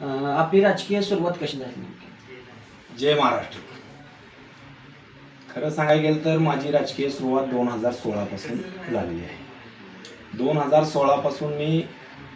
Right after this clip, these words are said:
Speaker 2: च्या आधी समाजकार्यामध्ये काय आमचं या ठिकाणी हिंदीवीर, अ, क-, अ, मित्रमंडळ असेल, या ठिकाणी आमचे शिवशक्ती तरुण मंडळ असेल, अशा माध्यमातून मी गावामध्ये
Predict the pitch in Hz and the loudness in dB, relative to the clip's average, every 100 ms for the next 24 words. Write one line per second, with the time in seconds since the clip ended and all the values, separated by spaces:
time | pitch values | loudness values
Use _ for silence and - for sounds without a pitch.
0 | - 156 156 143 131 113 - - - - | 4 8 8 8 4 4 -4 -16 -18 -18
1 | - - - 139 143 160 156 156 139 143 | -20 -18 -6 0 2 2 4 4 4 2
2 | 143 151 139 151 160 - - - - - | 2 0 -2 0 0 -2 -12 -20 -20 -16
3 | 131 - - 131 131 127 113 139 - - | -16 -16 -10 -6 0 0 0 -4 -6 -8
4 | - - - - - - 123 120 131 135 | -16 -20 -20 -20 -14 -8 -6 -2 0 0
5 | 123 120 127 131 131 - 127 123 - - | 2 4 6 6 4 -2 -4 -4 -6 -12
6 | - - - - - - 127 120 123 127 | -16 -18 -18 -18 -16 -10 -4 -2 -2 0
7 | 107 127 123 120 123 117 131 123 127 - | 0 4 4 6 4 4 0 -4 -4 -10
8 | - - - - - - - - - - | -20 -20 -20 -20 -20 -20 -20 -20 -20 -8
9 | 117 117 127 127 117 123 - 123 - - | -4 -2 0 0 2 -2 2 2 2 -2
10 | 123 123 123 123 123 120 117 - 120 123 | 0 2 4 6 4 4 2 0 -6 -6
11 | - - - - 123 - 175 160 156 156 | -12 -16 -18 -8 -4 4 6 6 4 4
12 | 156 170 175 170 160 175 - 147 135 135 | 4 4 4 4 4 2 0 0 2 2
13 | 135 135 160 | 0 2 2